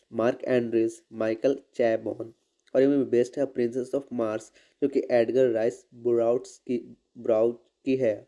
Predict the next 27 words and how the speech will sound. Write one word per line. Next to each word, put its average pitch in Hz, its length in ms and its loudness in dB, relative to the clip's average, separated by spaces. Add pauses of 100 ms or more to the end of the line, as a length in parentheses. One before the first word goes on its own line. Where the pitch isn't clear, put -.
और 131 100 4
इस 127 140 -2
मूवी 151 160 -2
को 147 120 -6
प्रोड्यूस 123 460 0
किए 131 220 -2
हैं 113 140 -4
जिम 143 260 0 (460)
मॉरिस, 120 580 2 (320)
कॉलिन 131 440 2
विल्सन, 120 520 -2 (460)
लिंडसे 131 640 0 (200)
कॉलिंस। 117 580 0 (320)
और - 80 -2
इस 135 100 -4
मूवी 151 160 0
के 143 120 0
स्टारिंग 127 420 -2
है 131 60 2
टेलर 120 460 -2 (380)
किट्स, - 280 -8 (640)
लायनन 120 380 2
कोलिंस, 120 680 -2
समांथा 117 640 -6
मॉर्टन, 120 560 -4 (380)
मार्क 127 280 0
स्ट्रॉन्ग, 113 440 -4